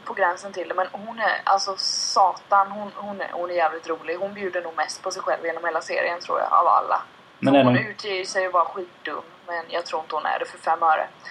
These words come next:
Speaker 1: Utan hon bara gör det för att, liksom, köra på. Eller för att de säger att hon ska vara sån. Och då hon bara, "Ah, ja, kör.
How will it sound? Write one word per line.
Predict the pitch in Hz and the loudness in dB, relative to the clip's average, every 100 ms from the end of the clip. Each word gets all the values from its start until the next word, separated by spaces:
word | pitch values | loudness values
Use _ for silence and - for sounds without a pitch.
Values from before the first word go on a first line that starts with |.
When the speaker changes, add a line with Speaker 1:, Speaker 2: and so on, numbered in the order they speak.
| - - - - | -16 -16 -20 -6
Speaker 1:
Utan | 175 | -4
hon | 185 | 0
bara | 170 156 | 0 2
gör | - - | 2 0
det | - - - | -2 -8 -6
för | - | -6
att, | - | -6
liksom, | - - 151 - - - - - _ _ _ _ _ | -12 -4 -4 -4 -20 -20 -20 -20 _ _ _ _ _
köra | - 190 170 | 2 4 4
på. | - - - | 2 -8 -6
Eller | - 190 | -4 -2
för | 190 196 | 2 2
att | 196 | 2
de | 190 | -2
säger | - 175 170 | 0 2 2
att | 165 | 0
hon | 180 | -4
ska | 170 165 | -6 -2
vara | 156 - | 0 -2
sån. | - - | -4 -8
Och | 196 | -4
då | 190 | -4
hon | 190 | 2
bara, | 185 | 4
"Ah, | 180 392 | 6 6
ja, | 330 - - | 4 -2 -16
kör. | - 285 | 2 2